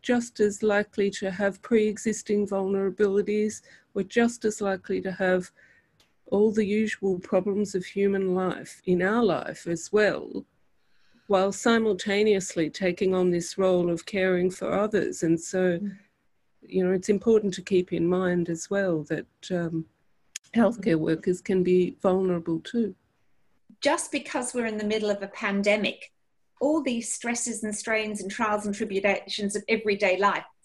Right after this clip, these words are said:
Speaker 3: don't go away. And we are, that whatever our role is as healthcare practitioners, remembering that we're human beings as well, and we get the same stresses and strains as everybody else.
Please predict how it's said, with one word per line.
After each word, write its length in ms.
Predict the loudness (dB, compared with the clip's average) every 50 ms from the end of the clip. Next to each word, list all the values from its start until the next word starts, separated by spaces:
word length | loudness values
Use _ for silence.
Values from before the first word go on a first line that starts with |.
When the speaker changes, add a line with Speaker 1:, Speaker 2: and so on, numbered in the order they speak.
| _ 0
Speaker 3:
don't 320 | 0 2 2 0 -2 -4
go 180 | -2 -2 0 0
away. 560 | 0 0 0 0 0 0 -2 -4 -6 -10 -18 _ _ _ _ _ _ _ _ _ _ _ _ _ _ -4
And 240 | -4 -2 -4 -6 -10 -16 _ _ -6
we 140 | -6 -4 -2
are, 200 | -2 -4 -4 -6 -8 -16 -20 _ -6
that 300 | -4 -4 -4 -4 -8 -14 -16 -18 _ -14
whatever 440 | -10 -8 -4 -2 -2 -2 -2 -2
our 200 | -2 -2 -2 -2
role 260 | -2 -2 -2 -2 -4 -6
is 160 | -6 -8 -10
as 100 | -12 -14 -10
healthcare 400 | -10 -10 -10 -10 -12 -12 -12 -8
practitioners, 600 | -8 -8 -8 -8 -10 -10 -10 -10 -10 -10 -12 -14 -16 _ -20 -20 -20 -20 -20 -20 -20 -20 _ _ _ _ _ _ _ _ _ _
remembering 840 | -4 -2 0 2 2 2 2 2 0 0 0 -2 -2 -4 -6 -10 -14 -20 _ _ _ _ _ -8
that 320 | -6 -6 -6 -6 -8 _ _ _ _ _ _ _ _ _ _ _ _ -10
we're 480 | -4 -2 0 0 0 0 -2 -4 -6 -10 _
human 320 | -4 -2 2 2 2 4
beings 400 | 2 2 0 0 0 0 -2 -2
as 140 | -6 -4 -4
well, 420 | -2 -2 -2 -2 -4 -6 -10 -10 -6 -4
and 300 | -2 -2 -2 -4 -6 -10
we 260 | -8 -6 -4 -4 -4 0
get 300 | 0 2 2 0 -2 -4
the 80 | -4
same 260 | -4 -2 -2 -4 -4
stresses 440 | -6 -6 -8 -8 -6 -6 -8 -8 -8
and 100 | -8 -8
strains 380 | -6 -6 -6 -6 -6 -6 -6 -6
as 100 | -4 -4
everybody 480 | -2 -2 -2 -4 -4 -4 -4 -2 -2
else. 540 | 0 -2 -2 -4 -6 -8 -8 -8 -8 -8 -10